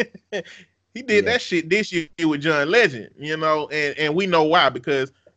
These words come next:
Speaker 1: it's just universally, he ain't seen as, as a sexy dude or whatever it is.
Speaker 2: Yeah,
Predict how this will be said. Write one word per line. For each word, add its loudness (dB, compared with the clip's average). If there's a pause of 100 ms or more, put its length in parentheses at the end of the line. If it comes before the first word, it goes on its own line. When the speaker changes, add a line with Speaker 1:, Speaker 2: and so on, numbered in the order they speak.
(200)
Speaker 1:
it's -6
just 0
universally, -2
he -6
ain't -4
seen -6
as, -6
as -4
a -6
sexy -2
dude -2
or -2
whatever -6
it -16
is. -20 (960)
Speaker 2:
Yeah, -4